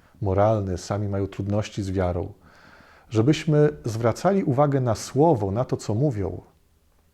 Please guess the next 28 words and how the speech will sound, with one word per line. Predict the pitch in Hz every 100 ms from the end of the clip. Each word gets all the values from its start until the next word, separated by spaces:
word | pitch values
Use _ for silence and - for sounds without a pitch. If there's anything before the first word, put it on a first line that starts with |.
| _ _
żebyśmy | 117 110 120
to | -
słowo | - 127 113
przyjmowali | 104 - 101 95 110 151 143
do | 107
serca, | - 95 - 95
zachowywali, | 90 - 98 98 110 135 104 90 - _ _ _ _ _ -
żyli | 98 135 170
według | 120 104 98
tego | - 95 92
słowa, | - 95 85 - _ _ _ _ _ _ _ _ - -
a | 117 -
ocenę | 127 - 170 196 202
tego | 180 156
człowieka | - 135 135 117
zostawili | 113 - 113 107 107
Jezusowi. | 101 98 95 101 95 87 - _ _ _ _ _ _ _ _ _ -
To, | 147
co | -
między | 131 117 101 104
nim | 120 190 202 190 - -
a | 110
Bogiem, | 131 143 135 131 131 - - - - _ -
to | - 147
już | 131
zostawmy, | 113 - 110 104 - 101 98 95
zostawmy | - 104 - 107 110 95
Bogu. | 95 90 -